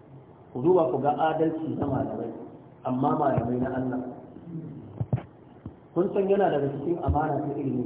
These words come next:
ko ina da ra'ayi a kan matsala, to dan na zo in faɗi cewa su wane sun ce kaza ga dalilin su. Amma ni fahimta ta kaza ne saboda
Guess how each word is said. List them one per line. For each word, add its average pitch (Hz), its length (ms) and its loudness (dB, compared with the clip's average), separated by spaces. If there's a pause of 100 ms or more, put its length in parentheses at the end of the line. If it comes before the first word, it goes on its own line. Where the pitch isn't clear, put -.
ko 190 160 2
ina 196 180 2
da 139 120 0
ra'ayi 139 260 0
a 127 240 -4
kan 143 160 -4
matsala, 139 400 -2 (1160)
to 131 100 0
dan 170 220 2
na 170 100 2
zo 180 160 4
in 139 240 0
faɗi 156 220 -2
cewa 143 340 2
su 165 140 -4
wane 170 340 4
sun 160 240 0
ce - 160 -2
kaza 160 240 0
ga 147 120 -2
dalilin 120 440 -2
su. - 120 -10 (760)
Amma 151 360 2
ni 180 200 8
fahimta 151 440 2
ta 151 140 0
kaza 143 340 2
ne 135 200 2
saboda 143 320 -2